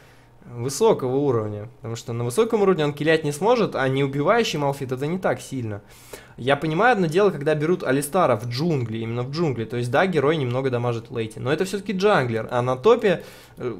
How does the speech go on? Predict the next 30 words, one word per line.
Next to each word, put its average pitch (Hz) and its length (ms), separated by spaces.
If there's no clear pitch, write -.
на 123 180
топе 214 260
обычно 175 320
ждут 175 420
от 139 120
героя 156 400
какого-то 160 400
урона 160 460
высокого 113 680
всё-таки, 120 600
не 113 160
только 233 360
и 147 160
возможности 131 640
танковать, 127 800
подкидывать, 143 680
инициировать. 120 800
Так 127 100
что 135 320
это - 180
вот 139 100
я 131 80
не 139 420
знаю, 113 520
не 117 140
знаю, 110 320
почему 117 300
именно 110 180
так 120 220
делают. 135 420